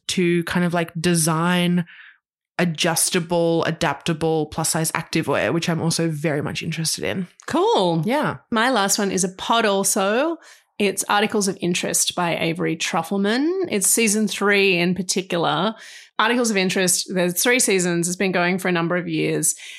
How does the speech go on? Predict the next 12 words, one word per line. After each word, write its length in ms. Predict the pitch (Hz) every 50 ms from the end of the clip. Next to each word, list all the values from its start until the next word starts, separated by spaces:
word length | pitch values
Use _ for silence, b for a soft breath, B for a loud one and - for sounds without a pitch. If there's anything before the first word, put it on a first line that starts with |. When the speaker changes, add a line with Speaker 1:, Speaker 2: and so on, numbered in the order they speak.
| B B B B _ _ _ _ _ -
Speaker 2:
And 200 | - 226 190 202 190
it 300 | 185 185 180 - - 220
sort 180 | - 233 196
of 60 | 185 190
looks 260 | 185 180 180 - -
at 140 | 175 165 -
the 60 | 185
history 400 | - 247 - - - 190 180 170
of 60 | 160
fashion 560 | - - 151 151 147 - - 165 165 165 160
and, 320 | 160 156 156 160 170 165 160
and 360 | - - - - - -